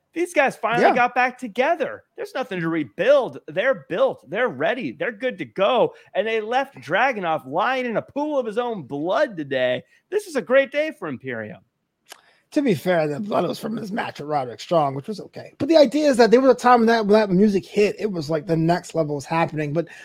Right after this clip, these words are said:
Speaker 2: to, maybe because familiarity breeds contempt, maybe a lot of matches didn't go their way. It just seems that they were not the, the peak form they were before the pandemic. And there was talks, there was promos about adding on and adding new members to Imperium. That seems to have stalled as well. So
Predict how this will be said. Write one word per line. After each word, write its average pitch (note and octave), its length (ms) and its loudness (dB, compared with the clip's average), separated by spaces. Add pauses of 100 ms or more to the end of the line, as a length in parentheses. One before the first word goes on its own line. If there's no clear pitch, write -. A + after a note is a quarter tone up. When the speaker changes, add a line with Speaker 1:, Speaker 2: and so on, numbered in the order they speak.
(160)
Speaker 2:
to, A#3 80 -2
maybe A#3 320 10
because F#3+ 160 8
familiarity F#3+ 720 10
breeds E3 260 2
contempt, F#3+ 560 2 (220)
maybe F#3 180 4
a F#3+ 40 8
lot F#3 180 6
of F3+ 120 4
matches E3+ 320 -2
didn't D#3+ 140 -4
go E3 180 0
their C#3+ 200 0
way. F3 420 4 (180)
It D3+ 60 -6
just G3+ 240 2
seems G#3 180 4
that F3+ 240 6
they F3 140 4
were E3+ 220 4
not E3 500 0
the, E3+ 240 4
the E3 100 -4
peak G3+ 360 -8
form E3+ 320 -2
they E3 80 2
were D#3 100 2
before D3+ 300 -2
the D3 100 0
pandemic. F3 720 4
And F3 100 4
there G3+ 120 10
was F#3+ 160 6
talks, G#3+ 320 6
there G3+ 80 6
was - 80 -4
promos B3+ 580 6 (240)
about F3+ 300 6
adding A3+ 320 6
on A3+ 420 6 (140)
and F#3 120 -4
adding A3 360 8
new A#3 100 6
members A3 380 4
to G#3+ 80 2
Imperium. A#3 420 0
That G3+ 200 0
seems G#3+ 180 -4
to G3 80 -6
have E3 80 -12
stalled G3+ 340 0
as D3+ 140 -8
well. C4 280 8
So F#3 220 -4